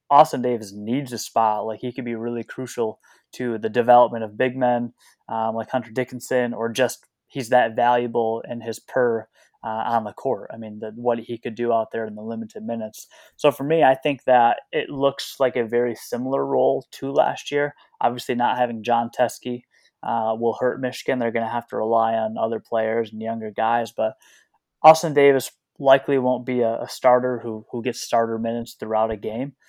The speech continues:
uh, even if he does happen to start the first few. But I think he's gonna be really crucial on the floor. But yeah, exactly, especially with his voice. I mean, this is a guy who has a ton of experience around the program, uh,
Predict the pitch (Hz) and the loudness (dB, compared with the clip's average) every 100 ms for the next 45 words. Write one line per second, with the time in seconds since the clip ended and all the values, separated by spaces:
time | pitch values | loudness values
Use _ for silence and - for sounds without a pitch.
0 | _ _ 110 110 117 117 113 107 104 113 | _ _ -8 -6 -4 -4 -6 -6 -2 -2
1 | - 123 117 123 120 - 123 123 - 120 | 0 -2 0 -6 -4 -2 -2 -2 -6 -6
2 | - - 123 127 127 113 104 - _ _ | -6 -10 -6 -6 -4 -4 -4 -6 _ _
3 | - 123 127 143 - 135 123 127 117 110 | -2 0 0 -2 -2 -6 -4 -4 -2 -4
4 | 110 127 127 - 131 120 123 113 - _ | -2 0 0 -2 -6 -4 -2 -2 -4 _
5 | - 135 139 135 - 127 127 139 127 - | 2 2 2 -2 -2 2 4 2 0 0
6 | 120 117 - _ - 131 110 - - 113 | 2 2 -2 _ -2 0 0 -4 -10 -2
7 | 120 117 110 101 - _ - 127 - - | 0 0 -4 -12 -14 _ -12 -10 0 2
8 | 139 - 131 127 120 120 110 120 120 117 | 2 0 -2 0 0 -2 -6 -2 0 0
9 | - - - - _ 143 131 139 147 127 | -6 -14 -20 -20 _ -4 -2 -2 -2 -2
10 | 120 123 123 120 117 113 110 107 - 131 | 4 4 6 2 -2 -2 -2 -4 -6 -4
11 | 127 120 - - 120 117 117 - 113 113 | -4 -6 -8 -6 -4 -4 -8 -6 -4 -4
12 | 107 - 113 110 110 110 110 _ _ _ | -6 -8 -8 -6 -4 -6 -6 _ _ _
13 | - 110 107 | -14 -8 -6